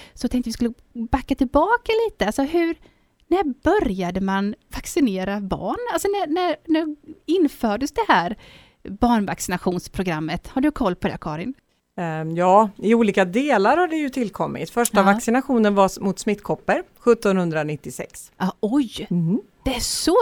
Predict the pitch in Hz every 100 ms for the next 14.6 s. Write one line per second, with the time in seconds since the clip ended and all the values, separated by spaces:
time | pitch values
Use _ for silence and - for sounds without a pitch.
0 | 370 381 254 220 208 196 247 - 392 349
1 | 330 214 147 - 440 - 285 320 277 196
2 | 202 202 262 - 370 - - 233 - -
3 | 294 214 165 214 254 320 - - 311 202
4 | 214 277 349 247 269 - 359 - - 185
5 | 311 247 156 151 185 165 170 294 302 214
6 | 240 - - 170 - 220 - - 208 202
7 | 165 156 135 - - 190 196 262 - -
8 | _ - 170 160 - 185 - - 214 240
9 | 247 214 180 233 - 165 - 175 190 -
10 | 151 160 135 - 170 - 147 147 135 135
11 | 147 - 151 - 160 165 - - 220 -
12 | 165 156 156 165 160 160 - - - -
13 | _ 185 - 147 156 156 156 - - 214
14 | - 147 190 180 185 262